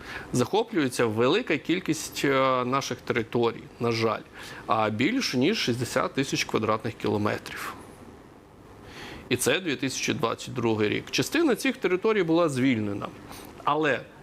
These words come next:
сама загальна кількість військ та захоплених територій, ми її позначили, поставили ось цей плюсик, галочку, так? Це воно є. А дві тисячі двадцять третій рік та дві тисячі двадцять четвертий,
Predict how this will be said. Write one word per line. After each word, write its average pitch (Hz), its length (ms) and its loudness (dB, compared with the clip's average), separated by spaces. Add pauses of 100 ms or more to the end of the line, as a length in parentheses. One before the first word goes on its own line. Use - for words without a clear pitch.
(400)
сама 165 380 2
загальна 135 460 2
кількість 127 500 0 (800)
військ 143 480 2
та 123 280 0 (140)
захоплених 120 640 -2
територій, 214 600 0 (340)
ми 147 160 2
її 170 160 2
позначили, 120 600 -2
поставили 143 560 0
ось 117 220 -2
цей 127 160 2
плюсик, - 520 -4
галочку, 127 600 -2
так? - 200 0 (460)
Це - 180 2
воно 143 260 4
є. 113 260 0 (460)
А 117 260 2
дві 120 180 2
тисячі 214 380 2
двадцять 156 400 -2
третій 117 560 0
рік - 300 -8 (520)
та 123 200 2
дві 117 200 0
тисячі - 380 -2
двадцять 113 400 0
четвертий, - 640 0